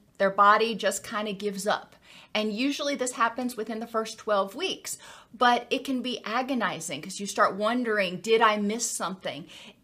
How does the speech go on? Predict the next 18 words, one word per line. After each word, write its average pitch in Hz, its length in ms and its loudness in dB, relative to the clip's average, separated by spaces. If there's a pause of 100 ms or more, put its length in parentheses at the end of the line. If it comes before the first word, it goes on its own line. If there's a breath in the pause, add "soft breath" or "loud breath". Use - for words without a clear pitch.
(260)
Did, 226 300 -2
was 233 260 0
there 220 140 -2
something 220 540 -6
I 196 160 0
should 208 280 -4
have 208 140 -4
been 202 200 -2
doing 196 340 -6
differently? 196 640 -6
Did 190 180 -4
I 190 120 2
do 196 200 -6
everything 220 540 -2
I 165 140 -6
could?" 208 420 -6 (500 loud breath)
And 214 560 0 (800)
even, 285 640 4